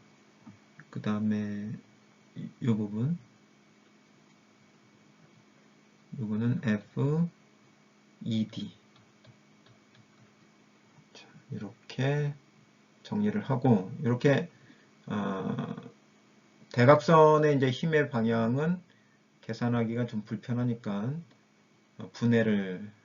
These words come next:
해보도록 하겠습니다. 그래서 먼저 각도를 표시를 하고요.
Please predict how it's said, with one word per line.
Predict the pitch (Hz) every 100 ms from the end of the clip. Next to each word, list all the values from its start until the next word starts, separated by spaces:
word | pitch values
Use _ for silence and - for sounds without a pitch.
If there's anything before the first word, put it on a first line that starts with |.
| _ 135
해보도록 | 135 117 107 101 113
하겠습니다. | 113 - - 107 - 107
그래서 | - 107 -
먼저 | 104 104 104
각도를 | 113 - 123 113
표시를 | - 139 - 127
하고요. | 127 - 120 113